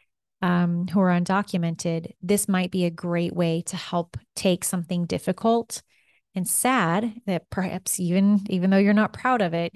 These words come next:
it may be something that is actually gonna pave a path forward for them so they can get their papers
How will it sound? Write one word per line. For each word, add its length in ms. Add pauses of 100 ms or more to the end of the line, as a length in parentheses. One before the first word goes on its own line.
it 120
may 140
be 100
something 400
that 100
is 320
actually 380
gonna 340
pave 400
a 80
path 460
forward 500
for 160
them 380 (400)
so 120
they 140
can 380
get 160
their 160
papers 680